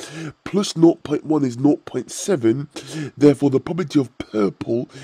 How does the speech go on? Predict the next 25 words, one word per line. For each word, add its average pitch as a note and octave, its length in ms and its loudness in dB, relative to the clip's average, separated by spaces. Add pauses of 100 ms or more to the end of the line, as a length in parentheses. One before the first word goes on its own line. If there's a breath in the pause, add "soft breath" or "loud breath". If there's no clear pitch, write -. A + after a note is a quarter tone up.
(180 loud breath)
is D3 160 0
nought A#2 300 0
point C3 320 -8
three. A#2 420 0 (1400)
Okay, B2+ 280 -4 (320 loud breath)
and A#2 220 -2 (400)
you B2+ 160 -8
can, C3+ 160 -4
of B2+ 160 -2
course, - 340 2
check - 440 -8
it - 200 -4
by B2 160 0 (120)
adding B2+ 360 -6
the A#2 100 0
decimals A#2+ 480 -4
together. G2+ 460 -2
It G#2+ 260 -8
does D3 200 6
give B2 180 -12
you B2 100 -2
an B2+ 80 -2
answer A#2 500 -6 (380 loud breath)
of G2+ 260 -4
one. F#2+ 380 -6